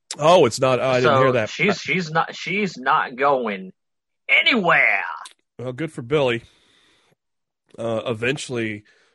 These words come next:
Speaker 1: Power's gonna start taping again. So we kick things off. Probably the, probably the best choice to kick things off. The finals of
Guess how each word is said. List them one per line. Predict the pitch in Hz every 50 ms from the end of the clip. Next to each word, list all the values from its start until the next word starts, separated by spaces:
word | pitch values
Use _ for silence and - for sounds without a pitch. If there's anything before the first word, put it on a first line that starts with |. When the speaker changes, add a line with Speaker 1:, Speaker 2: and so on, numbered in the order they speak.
| _ _ _
Speaker 1:
Power's | - 127 117 117 117 113 110 107 107
gonna | 117 110 107 107 107 104 90
start | - - - 117 101 98
taping | - 120 110 104 - 107 104
again. | 98 104 101 101 104 123 - _ _ _ _ _ _ _ _ _ _ _ _ _ _ _ _ _ -
So | - - - 113 104 101 101 101 98 95 98 101 _ _ _ _ _ _ _ _ _ _ _ _ _ _ _ _ _ _ _ _ _ _ _ _ _ _ _ _ _ _ _ _ _ _ _ _ _ _ _ _ _ _ _ _ _ _ _ _ _ _
we | - -
kick | - - 147 139 -
things | 147 139 131 120 110 135
off. | 135 131 135 135 127 - _
Probably | 139 135 135 139 131 127 135 131 135 131 127
the, | 117 120 120 120 117 113 113 110 107 - _ _ _ _ _ _ _ _ _ _ _ _ _ _ _ _
probably | - - - -
the | - 147
best | 120 117 135 139 139 127 - -
choice | - - 143 135 131 123 - -
to | - -
kick | - 143 127 -
things | - 131 123 117 117 113
off. | 120 117 117 120 117 - _ _ _ _ _ _ _ _ _ _ _ _ _ _ _ _
The | 113
finals | 110 - 143 139 139 139 139 135 131 123 -
of | - - 139 135 131 127 117 120